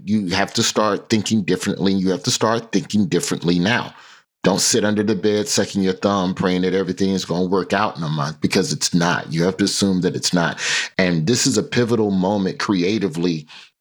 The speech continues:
for comedians where I think that people are consuming information differently now. You know, people feel different, and we're not sure if the country is ready to laugh and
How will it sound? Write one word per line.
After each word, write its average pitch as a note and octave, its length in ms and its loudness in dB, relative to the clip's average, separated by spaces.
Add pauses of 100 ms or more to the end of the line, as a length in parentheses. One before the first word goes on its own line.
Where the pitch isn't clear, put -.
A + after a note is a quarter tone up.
(140)
for - 140 -2
comedians F2 680 0
where F2+ 140 2
I F2 80 0
think F2+ 360 -2
that C#2+ 380 0 (480)
people C3 420 2
are A2 60 2
consuming G#2 1040 0 (480)
information F#2 880 0
differently D#2 520 -4
now. - 440 -8
You F2+ 140 4
know, E2 160 0
people C3+ 320 0
feel D3+ 400 0
different, F#2+ 400 0
and G2+ 100 2
we're B2 100 2
not C#3 180 0
sure A2 260 2
if G#2 120 -4
the G2 60 -2
country G2+ 440 0
is F#2 160 -2
ready G2 240 0
to F#2 160 -2
laugh E2 580 -2
and E2+ 100 -8